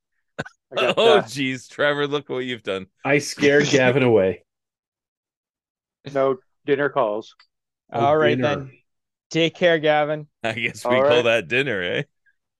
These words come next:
Speaker 4: Hey,
Speaker 3: Uh,
Speaker 4: Gavin.
Speaker 1: Collective goodbye.
Speaker 4: There you
Speaker 1: No,
Speaker 4: go. That's
Speaker 1: wait.
Speaker 4: what
Speaker 3: Too
Speaker 4: we'll
Speaker 3: soon,
Speaker 4: do. We'll,
Speaker 3: Gavin.
Speaker 4: we'll
Speaker 3: Too soon.
Speaker 4: put that in. We'll, we'll put that into the later. We'll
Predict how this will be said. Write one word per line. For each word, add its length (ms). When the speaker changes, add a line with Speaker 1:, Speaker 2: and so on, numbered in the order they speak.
Speaker 4:
Hey, 120
Speaker 3:
Uh, 40
Speaker 4:
Gavin. 300
Speaker 1:
Collective 640
goodbye. 1040
Speaker 4:
There 220
you 60
Speaker 1:
No, 100
Speaker 4:
go. 20
That's 160
Speaker 1:
wait. 80
Speaker 4:
what 0
Speaker 3:
Too 40
Speaker 4:
we'll 100
Speaker 3:
soon, 100
Speaker 4:
do. 80
We'll, 120
Speaker 3:
Gavin. 120
Speaker 4:
we'll 160
Speaker 3:
Too 180
soon. 220
Speaker 4:
put 140
that 160
in. 140
We'll, 240
we'll 140
put 200
that 180
into 260
the 120
later. 260
We'll 240